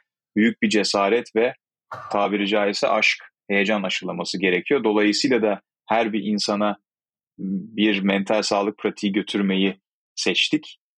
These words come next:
Ee, kolay değil ama bizi birleştiren bir unsur hakikaten, onu ifade etmek isterim. Yani Meditopya, e, tarafında ise Meditopya beşinci yılını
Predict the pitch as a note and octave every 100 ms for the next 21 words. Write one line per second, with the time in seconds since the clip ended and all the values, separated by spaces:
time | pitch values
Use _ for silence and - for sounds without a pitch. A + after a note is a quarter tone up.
0 | _ - - G2 G2+ F#2+ - A#2 A2 G#2+
1 | C#3+ A2+ A2+ A#2 A2 B2 A2+ G#2+ G#2 A2+
2 | A2+ G#2+ G#2+ G#2 - F#2+ - - F2+ E2+
3 | F#2 F#2 F#2+ - F#2 F2+ F#2 - F#2 -
4 | - - G2+ D#3+ - _ _ _ - B2
5 | C#3 C3+ D3 G3+ G#3 - G#2 G#2 G2+ -
6 | - G2+ A#2+ C3+ G2+ D3 D3+ - D#3+ F3+
7 | - - F3+ F3+ D#3 C#3 C3 D3+ - D3
8 | C#3 - C#3 D3 D3+ A#2+ G#2+ F#2+